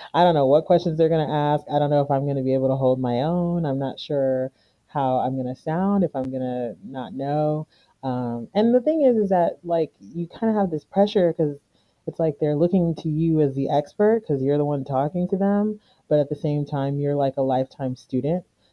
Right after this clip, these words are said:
So there's just gonna be stuff that you don't know, but you don't wanna look terrible. <laughs> So you have these thoughts, like, swarming in your head, but it's never as bad as, like, I've imagined it to be.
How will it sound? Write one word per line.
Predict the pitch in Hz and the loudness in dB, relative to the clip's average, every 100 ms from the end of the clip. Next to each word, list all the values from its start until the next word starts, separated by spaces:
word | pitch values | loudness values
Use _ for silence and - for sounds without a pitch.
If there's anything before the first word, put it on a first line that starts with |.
| _ | _
So | - 135 131 131 | 0 2 2 0
there's | 127 135 123 | 0 -2 -2
just | 139 - | -6 -2
gonna | 143 131 | 0 0
be | 127 | -2
stuff | - 143 131 | 0 -2 0
that | 139 | -2
you | 123 | 0
don't | 135 123 117 | 0 0 -2
know, | 120 123 135 165 - _ _ - | -6 -4 -4 -6 -10 _ _ -4
but | 127 | -2
you | 139 131 | -2 0
don't | 135 127 | 0 0
wanna | 127 123 | 0 -2
look | 113 120 131 _ _ _ _ | 0 0 -2 _ _ _ _
terrible. | - 139 117 135 160 214 294 285 - | -6 -2 2 2 4 4 2 0 -2
<laughs> | - - 254 220 - - | -2 4 6 6 2 0
So | 147 160 143 131 143 - - _ | 6 6 8 4 2 -6 -20 _
you | 147 151 | -2 0
have | 160 | 2
these | 156 147 | 2 0
thoughts, | - 139 127 - | 2 2 2 2
like, | 135 - | 2 0
swarming | - 147 147 143 | -4 -2 0 0
in | 139 | 0
your | 131 | 0
head, | 139 139 135 | 2 2 2
but | 151 | 0
it's | 170 | 2
never | 214 285 285 | 2 4 4
as | 156 | 2
bad | 120 127 127 127 | 2 2 4 2
as, | 120 127 | 2 0
like, | 117 - | -2 -2
I've | 127 123 113 - _ _ 139 | -2 0 -2 -4 _ _ -6
imagined | 127 117 113 113 117 | -4 -2 -2 -2 -2
it | 131 - | -2 -4
to | 160 | -4
be. | 170 180 196 | -4 -2 -4